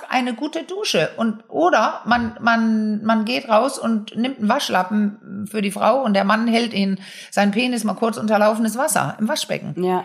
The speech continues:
Speaker 1: Also
Speaker 2: Ja.
Speaker 1: man kann dafür sorgen, dass man sich besser fühlt. Darum geht's mir.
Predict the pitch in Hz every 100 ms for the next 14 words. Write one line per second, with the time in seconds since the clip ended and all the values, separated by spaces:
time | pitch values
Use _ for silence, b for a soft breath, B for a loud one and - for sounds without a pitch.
0 | B - 233 247 190 247 233 - 285 339
1 | 294 302 254 247 285 269 220 226 226 220
2 | 214 214 202 185 190 185 226 247 240 233
3 | 233 - 151